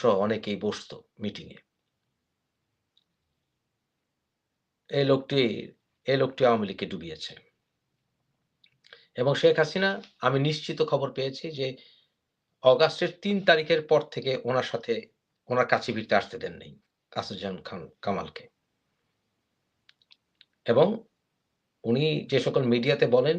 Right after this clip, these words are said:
শেখ হাসিনার সঙ্গে যোগাযোগ, এগুলো সবই মিথ্যা কথা। শেখ হাসিনার সাথে ওনার কোনো যোগাযোগ হয়নি,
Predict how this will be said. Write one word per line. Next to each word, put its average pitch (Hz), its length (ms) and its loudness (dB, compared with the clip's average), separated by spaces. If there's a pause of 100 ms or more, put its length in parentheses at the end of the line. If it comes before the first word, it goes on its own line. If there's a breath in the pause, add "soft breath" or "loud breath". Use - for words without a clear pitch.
শেখ 123 180 4
হাসিনার 120 260 0
সঙ্গে 127 240 -4
যোগাযোগ, 139 340 0
এগুলো 110 220 -8
সবই 104 200 -2
মিথ্যা - 260 -10
কথা। - 220 -20
শেখ - 180 -4
হাসিনার 117 280 0
সাথে 120 160 -2
ওনার 98 180 -4
কোনো 98 180 -4
যোগাযোগ 90 320 -6
হয়নি, - 200 -14